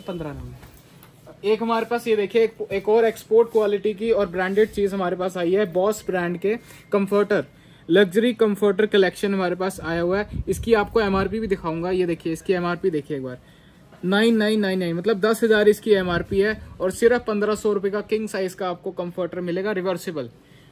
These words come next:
Speaker 2: मतलब आप इसको जैसे मर्जी wash करें, या washing machine में wash करें, जैसे मर्जी कर सकते हैं। Color इनके fast हैं, shrink नहीं होंगे। अभी आपको खोल के दिखाते हैं एक side।
Speaker 1: दोस्तों एक चीज़ पहले ये देखिए, made in India, और उसके बाद देखिए जो month and year of manufacture,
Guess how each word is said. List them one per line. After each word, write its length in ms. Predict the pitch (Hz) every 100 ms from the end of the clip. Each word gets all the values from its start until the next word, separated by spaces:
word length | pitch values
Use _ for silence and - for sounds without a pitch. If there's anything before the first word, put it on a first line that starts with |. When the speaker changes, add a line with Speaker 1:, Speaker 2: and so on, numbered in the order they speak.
| -
Speaker 2:
मतलब 200 | 170 180
आप 80 | 202
इसको 400 | 190 - 226 202
जैसे 280 | 202 202 226
मर्जी 280 | 214 214 202
wash 260 | 190 185
करें, 200 | 202 202
या 100 | 202 196
washing 340 | 175 175 190
machine 200 | 180 190
में 60 | 190
wash 180 | 180 175
करें, 300 | 190 214 180
जैसे 260 | 160 175
मर्जी 260 | 160 151 165
कर 140 | 160
सकते 240 | 160 - 214
हैं। 100 | 233 - - 180
Color 240 | 196 220
इनके 240 | 208 202 196
fast 360 | 190 175 -
हैं, 180 | 208 214 - -
shrink 300 | - 214 214
नहीं 120 | 208
होंगे। 280 | 190 185 214 - - -
अभी 180 | 151 202
आपको 240 | 196 208 214
खोल 240 | 190 185
के 120 | 208
दिखाते 340 | 180 160 - 147
हैं 60 |
एक 80 | 143
side। 160 | 147 170
Speaker 1:
दोस्तों 320 | 185 180 226
एक 160 | 202 202
चीज़ 200 | 233 196
पहले 220 | 233 240
ये 120 | 233
देखिए, 340 | 202 190 208 214
made 300 | 208 196 190
in 120 | 214
India, 380 | 175 151 147 135 - - - - - - - - _
और 200 | 262 254
उसके 220 | 254 - 262
बाद 180 | 254
देखिए 320 | 226 202 269 233
जो 140 | 269
month 420 | 220 190 240 285 151
and 200 | 151 226
year 140 | 233
of 140 | 247
manufacture, 520 | 240 220 208 175 247